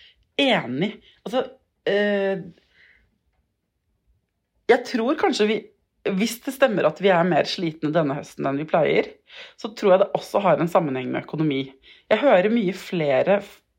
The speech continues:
samtaler rundt meg på jobben og liksom på privaten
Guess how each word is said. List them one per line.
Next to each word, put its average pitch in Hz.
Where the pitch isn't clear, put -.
samtaler -
rundt 147
meg 147
på 165
jobben 127
og 123
liksom 135
på 131
privaten 143